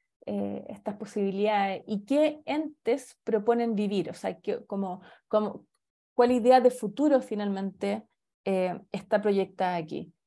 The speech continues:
Después de todo, eso es precisamente lo que ha permitido, dice el rastrear a los académicos, rastrear cómo el origen antrópico, es decir, eh, la responsabilidad humana, de este clima que se ha vuelto raro, por así decirlo, entre comillas, ¿no es cierto? Un hecho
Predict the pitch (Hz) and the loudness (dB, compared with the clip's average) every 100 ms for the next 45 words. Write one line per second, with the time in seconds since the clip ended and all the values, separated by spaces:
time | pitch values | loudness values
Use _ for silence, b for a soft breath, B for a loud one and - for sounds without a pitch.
0 | _ _ 185 202 226 254 262 269 311 311 | _ _ -4 0 2 4 4 4 2 2
1 | 247 - 277 247 247 226 220 226 233 254 | 0 -4 -2 -2 -2 -4 -4 -2 0 0
2 | 208 202 208 202 196 196 202 208 202 202 | 0 -4 -2 -2 -2 -2 -2 -2 -4 -2
3 | 254 240 202 202 202 190 185 - 240 247 | 4 4 4 0 -6 -4 -6 -4 2 2
4 | 247 - _ 202 196 190 196 226 220 208 | 2 -10 _ -2 2 4 4 4 2 -4
5 | 208 202 202 226 233 - 277 277 269 233 | -4 -6 -2 -2 -2 -2 0 2 4 2
6 | 247 254 226 202 233 302 247 - 214 320 | 0 -2 -4 -4 -2 -2 -2 -6 -8 -8
7 | - 208 202 208 202 _ - - - - | -10 -10 -8 -10 -12 _ -16 -16 -16 -20
8 | - - _ 190 190 - 190 - 185 185 | -20 -20 _ -6 -6 -8 -12 -8 -6 -2
9 | 214 208 254 233 220 330 b b b b | -2 0 -2 -2 -6 -10 b b b b
10 | _ - 190 240 277 247 - 214 233 233 | _ 0 10 10 10 2 0 0 2 0
11 | 226 202 214 208 208 208 202 240 233 196 | 0 -2 0 2 0 0 4 6 6 4
12 | 226 247 - 196 180 208 196 208 196 196 | 0 -8 -6 -6 -4 -6 -6 -4 -4 -4
13 | 202 196 202 226 208 190 - 202 - 220 | -6 -6 -4 -2 -4 -6 -10 -16 -6 -2
14 | 226 240 269 262 | -2 -2 -2 -4